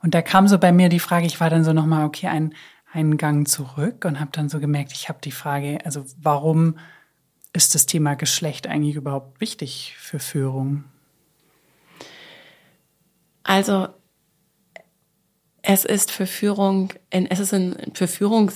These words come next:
Speaker 2: wichtig, weiß ich nicht, würde ich sa-, nicht sagen. Also ich richte mich aus nach Menschlichkeit. Ne? Wir haben ja am
Speaker 1: Ja.
Speaker 2: Anfang auch über dieses Binäre gesprochen.
Speaker 1: Ja.
Speaker 2: Deswegen, ich wünsche mir, ähm, dass wir Gender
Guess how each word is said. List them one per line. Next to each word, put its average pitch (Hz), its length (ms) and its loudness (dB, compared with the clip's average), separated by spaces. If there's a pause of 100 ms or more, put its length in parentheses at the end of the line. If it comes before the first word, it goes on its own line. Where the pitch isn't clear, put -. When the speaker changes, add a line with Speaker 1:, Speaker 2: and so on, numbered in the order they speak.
(120)
Speaker 2:
wichtig, 208 460 0 (300)
weiß 185 200 2
ich 233 140 -4
nicht, 160 300 -4 (320)
würde 180 280 -2
ich - 260 -8
sa-, - 300 -6
nicht 190 220 -2
sagen. 156 260 -2
Also 160 120 -2
ich - 260 -6 (480)
richte 185 240 -2
mich 170 280 -2 (920)
aus 170 280 2
nach 165 160 -2
Menschlichkeit. 240 880 0
Ne? 202 140 -2
Wir 202 120 -2
haben 180 100 0
ja 180 40 4
am 196 80 6
Speaker 1:
Ja. 190 60 4
Speaker 2:
Anfang 180 260 2
auch 175 100 0
über 170 120 2
dieses 175 180 -4
Binäre 247 380 4
gesprochen. 196 400 0
Speaker 1:
Ja. 180 60 2
Speaker 2:
Deswegen, 170 420 2
ich 196 220 -2
wünsche 185 300 2
mir, 160 420 -2 (760)
ähm, 165 260 -4
dass 160 240 -2
wir 165 160 -2
Gender 156 800 0